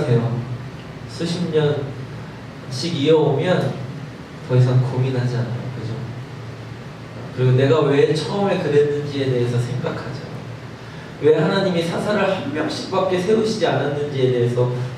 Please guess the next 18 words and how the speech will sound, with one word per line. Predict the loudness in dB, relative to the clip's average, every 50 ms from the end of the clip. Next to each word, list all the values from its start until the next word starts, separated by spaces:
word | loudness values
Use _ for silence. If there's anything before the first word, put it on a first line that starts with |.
| -8 -4
고민하지 | 0 0 2 4 4 4 4 2 0
않는 | -2 -4 -6
거예요. | -8 -8 -10 -10 -10 -12 -12 -12 -12 -12 -12 -14 -14 -14 -14 -14 -14 -14 -12 -8
그리고 | -6 -4 -2 0 0 0 0
그 | 0
나머지 | 0 0 0 2 2 2 2 2 0 -2
한 | -2 -4 -4 -4
명이 | -2 -2 -2 -2 -4 -6 -6 -8 -8 -8 -10 -10 -12 -12 -12 -12 -12 -12 -12 -12 -12 -12 -6 -2
사사를 | 0 2 4 4 4 4 4 2 0 -2
그냥 | -2 -2 -2 -2
자연스럽게 | -4 -2 0 0 0 0 0 0 -2 -2 -2 -2 -2
이어받았던 | 0 2 4 4 4 4 4 4 4 4 2 0 0 -2 -2
한 | -2 -2 -4 -4 -6
명이 | -6 -6 -8 -8 -10 -10 -10 -10 -12 -12 -12 -14 -14 -14 -14 -14 -14 -14 -14 -12 -12 -14 -14 -14 -14 -14 -14 -14 -14 -14 -14 -14 -14 -16 -16 -16 -16 -14 -14 -14 -14 -14 -14 -14 -14 -14 -14 -14 -14 -14 -14 -14 -14 -14 -14 -14 -14 -14 -14 -14 -14 -14 -14 -14 -14 -14 -14 -14 -14 -14 -14 -14 -14 -14 -14 -14 -14 -14 -14 -14 -14 -14 -14 -14 -14 -14 -14 -14 -14 -14 -14 -14 -14 -14 -14 -14 -14 -12 -12 -12 -12 -14 -14 -14 -14 -10 -8
껍데기만 | -6 -6 0 2 2 2 2 2 0 0 0 0 0
남은 | -2 -4 -4 -6 -6
사사의 | -8 -8 -8 -8 -8 -6 -4 -4 -4
시대를 | -4 -4 -4 -4 -2 -2 -2 -4 -4